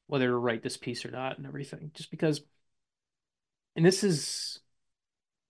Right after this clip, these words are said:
for me, the Winter Classic is a spot where we no longer, I, I just, it doesn't, it doesn't have the national appeal anymore, right? And,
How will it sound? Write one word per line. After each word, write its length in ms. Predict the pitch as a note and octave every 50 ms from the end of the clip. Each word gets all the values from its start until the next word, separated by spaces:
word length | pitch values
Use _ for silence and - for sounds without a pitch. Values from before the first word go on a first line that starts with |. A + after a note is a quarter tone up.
| - - -
for 160 | - E3 D3+
me, 400 | D#3 F3 A3 A#3+ A#3 A#3 G#3+ F3+
the 140 | D3+ D3+ C#3+
Winter 240 | C#3 D3 D3 D#3 C3+
Classic 560 | - C#3+ C3 B2+ B2 - C3 A#2+ A#2 - C#3
is 120 | C3 B2+
a 60 | B2
spot 540 | A2+ - - - A#2+ A#2 A#2+ A#2 A2+ G2 -
where 400 | B2+ C3 A#2+ A#2 A2+ A2+ A2 G#2+ - _ _ _ _ _ _ _ _ _ _ _ _ _ _ _ _ _ _ _ _ _ _ _ _ - - _ _ _ _ _ _ _ _ _ _ _ _ _ _ _ _ _ _ _ _ _ _ _ _ _ _ _ _ _ _ _ -
we 160 | D#3+ E3 E3
no 220 | D#3+ D#3 D#3 E3+ F#3
longer, 680 | F#3+ F#3 F3+ E3+ E3+ E3+ E3 D#3 D#3 D#3 D3+ C#3+ - - - - - _ _ _ _ _ _ -
I, 100 | D#3 - -
I 40 | E3
just, 260 | E3+ F#3+ D#3 - - _ -
it 200 | F3+ E3+ D3 -
doesn't, 300 | E3+ D#3+ D3 F3 E3+ -
it 100 | D#3+ C3+
doesn't 240 | D#3+ D#3+ E3 F3+ D#3+
have 160 | F3 E3+ D3
the 80 | D3+
national 500 | C3 C3 B2+ B2+ B2 - - C#3+ C3 A#2+
appeal 340 | A#2 - - - A#2 G#2+ A2
anymore, 380 | A2 A2 B2 C#3 - - - - _ _ _ _ _ _ _
right? 280 | - B2+ B2 C3 C#3 - - _ _ - - _ _ _ _ _ _ _
And, 640 | - D#3 D3+ D3+ D3+ D3 D3 D3 C#3+ C#3 C3 -